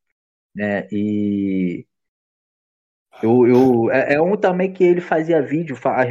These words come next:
lá no começo falando do Drake e eu nunca tive, tive raiva porque ele tá falando do meu amigo,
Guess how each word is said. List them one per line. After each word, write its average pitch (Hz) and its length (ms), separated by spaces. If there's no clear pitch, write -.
lá 135 160
no 185 140
começo 147 300
falando 139 320
do 143 120
Drake 151 400
e 226 160
eu 226 160
nunca 214 340
tive, 202 1040
tive 151 680
raiva 156 400
porque 127 420
ele 127 200
tá 120 140
falando 113 540
do 107 120
meu 107 200
amigo, 120 600